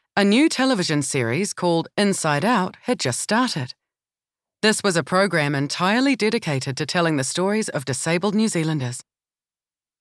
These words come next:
Shirley's production company, Point of View Productions,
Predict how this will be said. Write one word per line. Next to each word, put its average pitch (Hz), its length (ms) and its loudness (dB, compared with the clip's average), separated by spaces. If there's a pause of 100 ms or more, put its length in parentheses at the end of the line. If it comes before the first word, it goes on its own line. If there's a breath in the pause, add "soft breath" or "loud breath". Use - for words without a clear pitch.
(400)
Shirley's 302 440 2
production 214 440 0
company, 135 560 -2 (240)
Point 214 260 2
of 170 100 -2
View 170 180 0
Productions, 139 720 -2